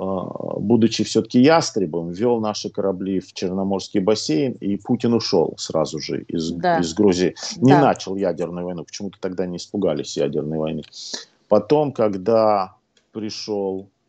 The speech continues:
Speaker 1: Трамп, все поменялось. Должна была быть Клинтон. И я думаю, э, когда произошло, при-, пришел Обама, то есть пришел Обама,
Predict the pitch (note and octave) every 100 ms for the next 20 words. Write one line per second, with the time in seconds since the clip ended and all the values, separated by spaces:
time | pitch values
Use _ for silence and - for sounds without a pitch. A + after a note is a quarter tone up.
0 | _ C3 E3 G3 - _ _ _ - -
1 | D3 D3+ D3 C3+ F#2+ C#2 - - - _
2 | _ - - - - F2+ C#3 C#3+ D3 C3
3 | C#3+ - D#3 C#3 F#2+ C#3 - _ _ -
4 | F#2 F#2+ F#2+ A2+ A2 G#2 G2 _ _ _
5 | _ _ _ _ _ _ _ _ _ _
6 | _ _ _ _ _ _ _ _ _ _
7 | - A2+ G#2+ G2 A#2 A2+ A2+ A2+ - G#2
8 | G2 A2 - A#2+ A2 E2+ - - A#2+ B2
9 | A2+ - A2 - C#3+ A#2 F2 E2 D2 D#2
10 | A2 - - - - G1+ - G2 C#3 B2
11 | F#2+ D#2+ D#2 E2+ G#2+